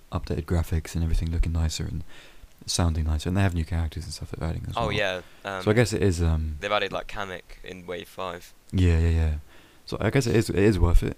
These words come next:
Speaker 1: but, um, personally, I would just go back and play, like, Mario Kart Wii.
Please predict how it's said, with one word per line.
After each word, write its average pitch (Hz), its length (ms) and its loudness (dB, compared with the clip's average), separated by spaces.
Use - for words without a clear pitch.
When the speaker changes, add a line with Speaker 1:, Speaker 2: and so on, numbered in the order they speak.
Speaker 1:
but, 90 140 -4
um, 78 380 0
personally, 90 360 8
I 82 40 4
would 87 100 2
just - 120 -4
go - 100 -4
back 78 180 -2
and 80 120 -6
play, 80 180 -2
like, 80 260 -2
Mario 80 220 2
Kart 82 220 0
Wii. 80 200 2